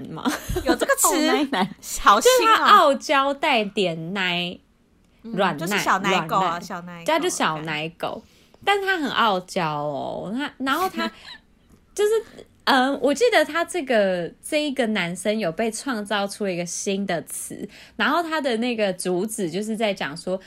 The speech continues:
Speaker 1: 你平常看他就会觉得他都是很娇弱的，但是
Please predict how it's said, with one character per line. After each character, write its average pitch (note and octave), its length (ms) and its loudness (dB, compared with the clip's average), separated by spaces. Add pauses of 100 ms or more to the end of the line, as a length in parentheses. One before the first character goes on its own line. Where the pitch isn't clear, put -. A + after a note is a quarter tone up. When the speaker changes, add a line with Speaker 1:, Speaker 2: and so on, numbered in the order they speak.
(140)
Speaker 1:
你 A3 80 -6
平 C4+ 220 -2
常 D#4+ 200 -2
看 D#4+ 220 -6
他 D4+ 160 -4
就 D4+ 100 -4
会 D#4 140 0
觉 G#3 140 0
得 G3 100 4
他 A3+ 180 -2
都 A3+ 140 -4
是 A#3+ 140 -2
很 G#3 280 -6
娇 D#3 400 -4
弱 E3 380 -4
的， - 100 -10
但 E4 220 -4
是 E4+ 220 -2